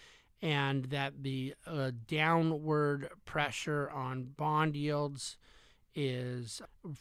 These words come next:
self-reinforcing with the deflationary pressures that we face. That said, I do believe that cyclical bouts of inflation cannot be ignored and are probably an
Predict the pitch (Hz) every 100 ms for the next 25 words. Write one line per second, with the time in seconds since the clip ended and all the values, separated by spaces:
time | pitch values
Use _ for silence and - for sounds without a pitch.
0 | - - - 175 165 - 160 180 180 156
1 | - 165 156 131 - 139 131 131 127 131
2 | 127 - 139 123 151 135 120 139 131 -
3 | 135 120 - 123 123 - 123 123 - -
4 | - - - - - - - - 135 170
5 | 175 190 - - - - 185 131 110 -
6 | - _ _ _ _ 170 156 143 190 202
7 | 180 160 135 110 - - - _ _ 156
8 | 151 - - 196 - 170 185 165 151 156
9 | - 151 147 170 - 139 120 - - 131
10 | - 135 135 131 135 127 127 127 139 165
11 | 226 - - _ 151 135 131 127 - 147
12 | 143 139 139 131